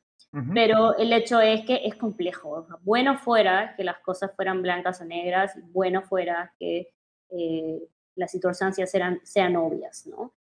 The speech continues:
Speaker 2: Ya lo vimos en nuestro caso con el, el, el intento de autogolpe de, del expresidente Castillo.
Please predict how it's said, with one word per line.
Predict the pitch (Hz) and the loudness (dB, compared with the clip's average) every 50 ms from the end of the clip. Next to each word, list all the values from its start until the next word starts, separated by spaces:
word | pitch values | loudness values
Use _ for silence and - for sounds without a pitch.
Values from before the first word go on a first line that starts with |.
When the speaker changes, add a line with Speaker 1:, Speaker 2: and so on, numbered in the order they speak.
| _ _ _ _ _ | _ _ _ _ _
Speaker 2:
Ya | - 208 208 | 6 8 8
lo | 226 220 | 8 8
vimos | 240 240 247 240 233 233 | 6 6 4 4 2 2
en | 240 226 | 2 0
nuestro | 220 214 - - 180 180 | 0 0 0 -2 -2 2
caso | - 208 196 - 226 214 214 | 4 2 2 4 0 -2 0
con | - 202 185 170 165 | 0 0 0 0 -2
el, | 143 147 151 139 139 131 - - | -6 -8 -12 -16 -18 -18 -10 -6
el, | 175 170 170 170 165 170 170 165 165 - _ _ _ - - - | -4 -2 0 0 0 0 -2 -2 -4 -10 _ _ _ -20 -10 -4
el | 202 190 | 0 0
intento | 190 196 196 220 220 226 220 220 233 226 | 0 2 2 2 2 2 2 4 6 6
de | 214 202 | 6 6
autogolpe | 190 185 185 180 175 180 196 202 202 196 - 208 | 6 4 0 0 0 2 2 2 2 0 0 0
de, | 208 202 196 185 175 170 170 175 170 - - _ _ _ | 2 2 2 0 0 -2 -6 -8 -10 -12 -16 _ _ _
del | - 175 175 175 170 170 165 170 175 170 - - 170 - - | -20 -16 -12 -10 -10 -8 -10 -10 -12 -12 -12 -12 -12 -10 -10
expresidente | 196 - - - 208 202 - 185 180 180 185 202 202 | -10 -10 -4 -2 -2 -2 0 -2 -2 -2 -2 -2 -2
Castillo. | 202 170 - - - 214 208 190 180 - - - 262 - | -4 -6 -8 -4 -2 -2 -2 0 -2 -2 -4 -6 -8 -10